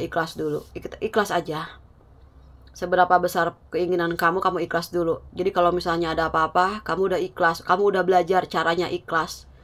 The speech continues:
Caranya melepas dan mendoakan seseorang yang terbaik gitu ya. Itu bikin jiwa kamu tenang, oke? Oke, gitu aja ya yang bisa saya sampaikan untuk zodiak Gemini.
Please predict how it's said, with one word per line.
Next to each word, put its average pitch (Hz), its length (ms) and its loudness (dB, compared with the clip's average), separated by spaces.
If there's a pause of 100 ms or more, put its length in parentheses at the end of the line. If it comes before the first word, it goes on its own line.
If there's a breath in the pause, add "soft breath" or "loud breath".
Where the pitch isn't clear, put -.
(440 soft breath)
Caranya 180 460 2
melepas 175 560 0
dan 175 160 0
mendoakan 170 580 -2
seseorang 156 460 -4
yang 160 160 -8
terbaik 165 480 -2
gitu - 160 -10
ya. 160 240 -6 (880 soft breath)
Itu 220 240 2
bikin 180 280 0
jiwa 165 240 2
kamu 165 200 -4
tenang, 143 280 -8 (400)
oke? 170 400 -8 (1000 loud breath)
Oke, 170 320 -6
gitu 180 240 -2
aja 180 240 2
ya 175 320 2
yang 190 80 -6
bisa 175 160 -8
saya 180 160 -8
sampaikan 180 480 -4
untuk 233 240 -4
zodiak 208 260 0
Gemini. 220 400 0